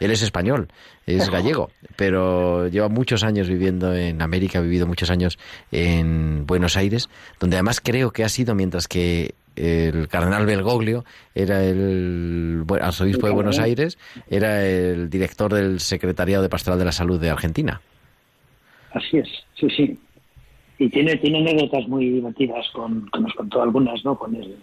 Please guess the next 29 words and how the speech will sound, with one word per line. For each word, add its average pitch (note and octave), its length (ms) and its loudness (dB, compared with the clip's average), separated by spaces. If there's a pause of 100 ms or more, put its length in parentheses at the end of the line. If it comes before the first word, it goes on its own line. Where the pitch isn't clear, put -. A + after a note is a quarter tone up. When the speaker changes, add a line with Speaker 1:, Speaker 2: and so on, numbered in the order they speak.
(540)
Speaker 2:
con A2+ 120 0
el, G#2 760 0
con, - 0 -
Speaker 1:
Con - 140 2
el - 40 2
Speaker 2:
con - 160 2
el - 60 4
Speaker 1:
Papa - 180 0
Speaker 2:
actual - 160 -2
Speaker 1:
Francisco. A#2+ 320 0
Speaker 2:
Papa, C#3+ 140 2
que B2 60 -4
entonces B2+ 300 0
era, B2 280 0 (420)
cuando A2+ 200 -2
era B2 120 2
Bergoglio, A2 540 -2
¿no? D3 180 -10 (1000)
Speaker 1:
Y C3+ 120 4
nos B2+ 100 2
acompaña, C3+ 380 0
tenemos D#3+ 300 0
al E3+ 60 2
otro E3+ 140 0
lado E3 120 2
del D3+ 80 0
teléfono D3+ 680 -2
al F#2 800 2
doctor A2+ 640 0